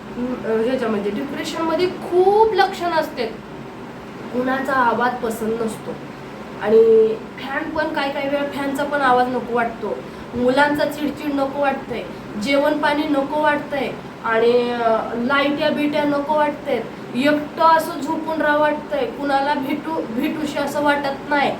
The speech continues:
आणि, अ, कोण आलं तर त्याला घरात घेऊ वाटत नाही.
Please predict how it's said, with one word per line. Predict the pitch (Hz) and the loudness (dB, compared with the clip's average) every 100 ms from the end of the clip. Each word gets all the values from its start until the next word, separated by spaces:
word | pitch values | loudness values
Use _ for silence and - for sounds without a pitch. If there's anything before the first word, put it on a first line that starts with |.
| - - - | -8 -12 -4
आणि, | 220 240 254 247 240 233 233 | 2 4 4 4 4 4 2
अ, | 233 226 226 - - - | 0 -2 -6 -12 -12 0
कोण | 302 302 | 2 6
आलं | 269 285 302 302 | 4 4 2 2
तर | 302 | 0
त्याला | 294 302 294 | 0 -2 -2
घरात | 285 277 285 254 | -2 -2 -4 -4
घेऊ | 254 277 | -4 0
वाटत | 285 294 285 254 294 | 2 2 -2 -4 0
नाही. | 302 254 | 0 0